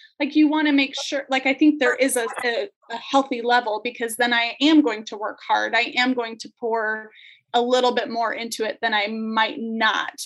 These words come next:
because there is a level of, "I don't feel like I deserve this." And I know that might sound like a super not healthy way to look at it, <laughs> but that's just, that's my personal opinion, that I don't think there's, I don't think it's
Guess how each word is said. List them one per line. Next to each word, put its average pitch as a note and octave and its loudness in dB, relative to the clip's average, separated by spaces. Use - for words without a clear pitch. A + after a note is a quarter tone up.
because A#3 -4
there A#3+ 0
is A#3+ -4
a B3 0
level A3 2
of, G#3+ 0
"I A3 -6
don't A3 -4
feel A3 -2
like G#3 -2
I G#3 -4
deserve G#3 -8
this." D4+ 0
And C4 2
I B3+ 4
know C#4 6
that B3 2
might A#3 0
sound A#3+ -2
like A3+ -4
a A3 -4
super A3 -4
not G#3 0
healthy A#3 0
way D4 4
to D#4 0
look D4+ 0
at D4+ 4
it, D4 4
<laughs> - -20
but D4+ 2
that's - -2
just, C4+ 0
that's C4 0
my A#3+ 0
personal C#4+ 0
opinion, A#3 0
that A3 0
I A3+ -2
don't F4 0
think E4 4
there's, A#3+ 0
I C#4 0
don't D#4+ 0
think D4+ 4
it's D4 -4